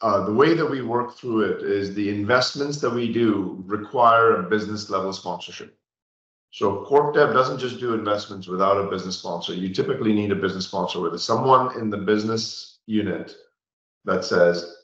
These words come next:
"I wanna go out and make sure that I keep a close tab of this company. I wanna make sure I partner with them. I wanna make sure that we actually invest in them and actually grow this because that would be good strategically for us." And so they become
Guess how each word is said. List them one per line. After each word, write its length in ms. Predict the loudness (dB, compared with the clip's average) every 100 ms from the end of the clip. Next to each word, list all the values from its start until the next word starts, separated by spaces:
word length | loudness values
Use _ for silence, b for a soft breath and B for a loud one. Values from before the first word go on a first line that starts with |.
| _
"I 160 | 2 4
wanna 280 | 4 2 4
go 240 | 4 6
out 220 | 4 2
and 80 | -6
make 180 | -8 -8
sure 140 | -6
that 140 | -2 -2
I 120 | -2
keep 220 | -6 -6
a 80 | -6
close 580 | 0 2 2 0 -10 -6
tab 340 | 2 2 2
of 100 | -2
this 200 | -4 -4
company. 460 | -4 -6 -4 -4 0
I 80 | 2
wanna 220 | 2 0
make 180 | -2 -2
sure 200 | 0 -2
I 40 |
partner 400 | 2 0 2 -2
with 160 | -2 -2
them. 280 | -4 -2
I 60 | -2
wanna 220 | -2 -2
make 180 | -2 -6
sure 160 | -6 -6
that 140 | -4
we 140 | -2
actually 400 | -4 -4 -6 -8
invest 380 | -4 -2 -2 -4
in 100 | -6
them 220 | -4 -4
and 100 | -4
actually 340 | -4 -6 -10 -6
grow 300 | 4 6 6
this 200 | 2 0
because 220 | -6 -2
that 140 | 2
would 120 | 2 0
be 100 | -2
good 220 | -4 -4
strategically 760 | -8 -18 -12 -10 -10 -12 -16 -10
for 160 | -2
us." 380 | -2 -2 -8 B B B B B -8
And 100 | -2
so 80 |
they 140 | 4 4
become 520 | 4 4 4 2 -6